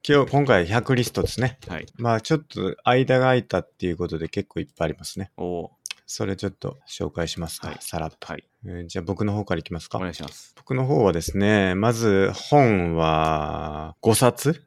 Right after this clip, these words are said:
Speaker 1: 前回報告してから五冊読みました。下町ロケットの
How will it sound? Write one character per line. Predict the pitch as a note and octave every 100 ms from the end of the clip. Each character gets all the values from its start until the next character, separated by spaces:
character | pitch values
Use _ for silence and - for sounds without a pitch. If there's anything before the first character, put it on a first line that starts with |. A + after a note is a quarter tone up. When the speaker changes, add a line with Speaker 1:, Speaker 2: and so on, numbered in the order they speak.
| -
Speaker 1:
前 | A2 G2+
回 | - F#2+ E2+ F#2
報 | - F#2
告 | - -
し |
て | -
か | - F#2
ら | - -
五 | C3
冊 | B2 C#3 C3+
読 | A#2 F2+
み | F2
ま | F2
し | F#2
た。 | - - -
下 | - - C#3
町 | C#3 C3+
ロ | C3+ B2
ケ | A2+
ッ | -
ト | G2+
の | F2+ F2